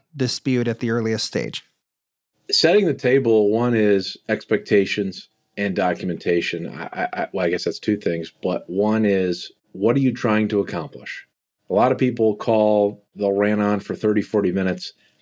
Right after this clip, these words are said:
Speaker 2: and then you stop them and say, "Okay, where do you wanna be? You just told me where you are. Where do you wanna be?" And then they pause and say,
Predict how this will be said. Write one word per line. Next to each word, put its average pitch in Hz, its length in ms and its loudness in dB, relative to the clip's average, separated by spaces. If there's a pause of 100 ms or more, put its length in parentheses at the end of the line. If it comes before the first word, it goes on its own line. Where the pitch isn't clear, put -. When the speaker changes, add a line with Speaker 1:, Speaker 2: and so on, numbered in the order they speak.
(280)
Speaker 2:
and 98 160 2
then 104 140 4
you 104 140 2
stop 104 340 0
them 95 160 -4
and 90 100 -8
say, 90 400 -6 (640)
"Okay, 98 360 0 (300)
where 107 320 2
do 131 80 2
you 123 100 2
wanna 113 200 0
be? 101 320 -4 (440)
You 104 140 -4
just 104 140 -6
told 127 140 2
me 120 80 2
where 107 160 4
you 101 100 4
are. 92 160 0
Where 98 160 4
do 104 40 4
you 98 80 2
wanna 90 160 -2
be?" 104 220 2
And 87 100 -2
then 104 100 2
they 104 120 4
pause 107 400 -2
and 87 80 -16
say, 87 300 -6